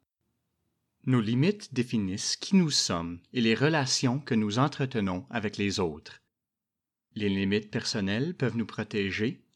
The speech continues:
Elles peuvent s'élargir lorsque nous avons besoin de laisser des gens entrer. Définir des limites personnelles. Cela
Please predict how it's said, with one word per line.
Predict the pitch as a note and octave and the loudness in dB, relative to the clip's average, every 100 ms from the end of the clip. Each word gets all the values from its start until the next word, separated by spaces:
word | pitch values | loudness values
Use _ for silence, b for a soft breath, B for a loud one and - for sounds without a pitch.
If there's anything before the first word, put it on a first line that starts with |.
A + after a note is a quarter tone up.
| _ _ _ _ _ _ - | _ _ _ _ _ _ -4
Elles | D#3 | 0
peuvent | D#3 B2+ | 2 0
s'élargir | - A#2 G2+ F#2+ F#2+ D#3 B2+ A#2+ - _ - | 0 0 0 -2 -2 -2 0 -4 -12 _ -8
lorsque | A#2 - - | -6 -4 0
nous | A2+ A2 A2 | 2 2 0
avons | G#2+ G2+ | 0 0
besoin | G#2 G2+ A2+ D3+ | -2 -2 -2 0
de | B2 | 0
laisser | G#2+ G#2 D#3 | -2 -2 0
des | C3+ A2 | 0 2
gens | B2 - | 0 -2
entrer. | A2 G#2 - F2+ - _ _ _ _ _ _ _ _ _ _ _ _ _ _ _ _ _ _ _ _ _ _ | -4 -4 -8 -12 -12 _ _ _ _ _ _ _ _ _ _ _ _ _ _ _ _ _ _ _ _ _ _
Définir | A#2 B2 C3+ F#3 C3+ F#2 F2 | -2 2 2 2 2 0 0
des | A2 | 2
limites | G#2 A#2 G2 - | 4 2 0 -4
personnelles. | A2+ - G#2+ F#2+ F2 E2 E2 - _ _ _ _ _ _ _ _ _ _ _ _ _ _ _ _ _ _ _ _ _ _ _ | -6 -2 0 2 0 -2 -8 -14 _ _ _ _ _ _ _ _ _ _ _ _ _ _ _ _ _ _ _ _ _ _ _
Cela | - - C3 F3 G#3 | -4 0 2 0 -4